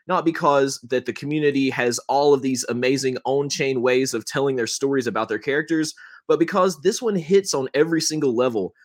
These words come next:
We're talking about on-chain art. We're talking about O G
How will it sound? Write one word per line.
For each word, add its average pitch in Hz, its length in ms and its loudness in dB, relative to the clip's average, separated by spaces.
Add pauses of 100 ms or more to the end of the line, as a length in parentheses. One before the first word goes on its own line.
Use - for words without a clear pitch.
(100)
We're 160 80 -4
talking 196 160 2
about 139 240 0 (120)
on-chain 156 680 2
art. 104 320 0 (360)
We're 147 100 0
talking 147 360 0
about 117 440 0 (180)
O 190 220 6
G 156 440 -4